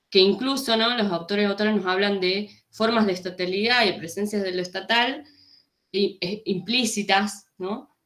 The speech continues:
En, en, en la vida de la gente, en la, en,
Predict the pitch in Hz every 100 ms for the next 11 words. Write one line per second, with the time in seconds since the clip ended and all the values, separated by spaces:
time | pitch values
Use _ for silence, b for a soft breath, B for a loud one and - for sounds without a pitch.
0 | - 175 170 160 - 170 165 156 156 156
1 | 151 - 165 156 160 196 196 190 190 214
2 | 214 208 202 185 160 - 160 156 151